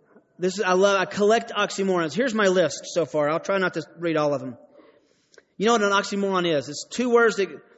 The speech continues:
are put together that really don't go together, like military intelligence. Light,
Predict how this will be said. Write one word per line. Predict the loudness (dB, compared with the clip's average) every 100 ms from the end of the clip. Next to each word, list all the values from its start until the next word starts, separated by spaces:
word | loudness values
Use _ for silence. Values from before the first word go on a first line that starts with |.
| -6
are | -4
put | 0 -2
together | 2 2 2
that | 0
really | 2 2
don't | 2 2
go | 2 4
together, | 4 2 0
like | 0 0 0 -4 -16 -20 _
military | -2 2 2 2 0 2 2 0
intelligence. | -4 -2 -2 -2 -4 -12 -16 -20 _ _ _ _ _ _ -20 -20 -20 -20 -18 -18 -18 -20 -20 -20 -20 -20 -20 -18 -18 -16 -16 -16 -14 -14 -14 -16 -16 -16 -16 -16 -14 -14 -14 -14 -12 -10 -10 -10 -10 -8 -10 -10 -8
Light, | -2 2 4 6 4 0